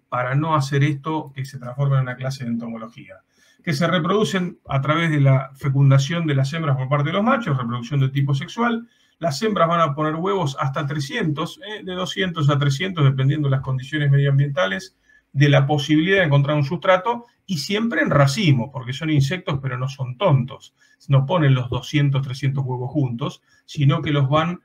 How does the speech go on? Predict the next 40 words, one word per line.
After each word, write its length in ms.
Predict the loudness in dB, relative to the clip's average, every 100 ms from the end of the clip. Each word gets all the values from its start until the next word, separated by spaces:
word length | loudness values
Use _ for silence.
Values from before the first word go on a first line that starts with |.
| _
de 100 | 2
alguna 280 | 4 4 4
manera, 340 | 2 2 0
diseminando 760 | 0 0 0 0 2 2 0 -2
en 80 | -2
distintas 560 | -4 -6 -6 -4 -4
porciones 500 | -4 -4 -4 -2 0
de 80 | 0
sustrato. 640 | -2 -6 -6 -8 -12 -20 _ _ _
Por 180 | -4 0
varias 280 | 0 2
razones. 540 | 0 0 0 -2 -2 -4
Una 200 | -4 -2
de 80 | -4
ellas 200 | -4 -4
es 40 |
un 120 | -2 0
mecanismo 460 | -2 -4 -4 -6
de 80 | -8
sobrevivencia. 880 | -10 -6 -2 0 -2 -4 -6 -8 -8 _ _ _
La 160 | 0 0
segunda 440 | 2 0 0 -2
es 60 | -2
para 180 | -4 -4
minimizar 440 | -6 -6 -6 -2
la 140 | 0 0
competencia 760 | 0 0 0 0 0 -2 -2 -4 _ -4
de 180 | 4
las 160 | 6 6
larvas 420 | 4 0 -2 -4
que 140 | -6 -4
emerjan 500 | 0 0 0 -4 -6 _
después 360 | -4 -4 0 2
del 140 | 4
periodo 260 | 4 2 2
de 80 | 0
incubación 460 | -2 -10 -8 -8
de 60 | -8
esos 160 | -4 -2
huevos, 480 | -2 -4 -10 -20